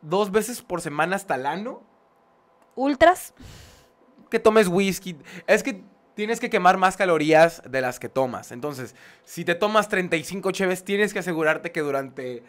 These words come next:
Speaker 1: ese lapso quemes las treinta y cinco cheves.
Speaker 2: Así es. Sí puedes pistear, pero,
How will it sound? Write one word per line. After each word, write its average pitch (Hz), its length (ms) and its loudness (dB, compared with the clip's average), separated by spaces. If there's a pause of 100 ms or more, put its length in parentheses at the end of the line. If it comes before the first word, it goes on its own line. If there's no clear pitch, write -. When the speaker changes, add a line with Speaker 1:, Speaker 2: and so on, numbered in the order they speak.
(220)
Speaker 1:
ese 147 240 0
lapso 160 400 4 (180)
quemes 156 320 0
las 127 180 -4
treinta 123 260 -8
y 110 80 -10
cinco 117 280 -16
cheves. 113 380 -14 (720)
Speaker 2:
Así 202 440 -8
es. - 300 -12 (460)
Sí - 120 -6
puedes 415 260 2
pistear, 269 520 6
pero, 202 460 -2